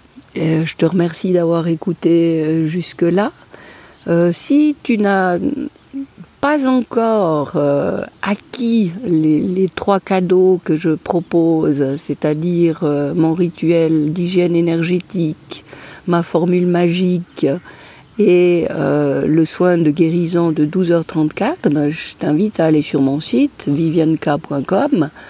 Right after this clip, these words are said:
et tu verras un onglet cadeaux et tu vas découvrir tout ça. Et tu choisis, tu choisis ce que tu veux.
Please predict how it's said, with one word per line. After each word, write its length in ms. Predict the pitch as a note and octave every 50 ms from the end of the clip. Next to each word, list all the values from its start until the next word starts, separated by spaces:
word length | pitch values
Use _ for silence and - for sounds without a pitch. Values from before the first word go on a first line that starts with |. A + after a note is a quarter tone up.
| - - - - - - -
et 80 | G3+ E3+
tu 140 | - - E3+
verras 300 | E3+ E3+ F3 F3 E3+ E3
un 180 | E3 E3 E3+
onglet 500 | E3+ F3 F3+ F3+ D#3 E3+ F#3 E3 D#3 D3+ - _ -
cadeaux 440 | - D4 D#4 B3 G3+ G3 G#3 B3+ - - - - - - - -
et 200 | B3+ G#3 G3 F#3+ - -
tu 400 | - - F#3+ F3+ F#3 F3+ F#3 G#3
vas 220 | F#3+ E3 D#3+ E3+ -
découvrir 600 | D#3+ E3 D#3 - - E3+ D3 D3+ F3 E3 C#3 -
tout 160 | - E3 C#3+
ça. 280 | - - D#3+ C#3 C#3 - _ _ - -
Et 60 | -
tu 160 | - - A#3+ A3
choisis, 420 | - - F3+ D#3 - - D3+ - - - - -
tu 120 | - A#3
choisis 480 | A3 - G#3 F3+ D#3 E3 D#3 F#3 E3+ -
ce 40 |
que 100 | - -
tu 200 | - - - D#3
veux. 220 | - - F2+ E2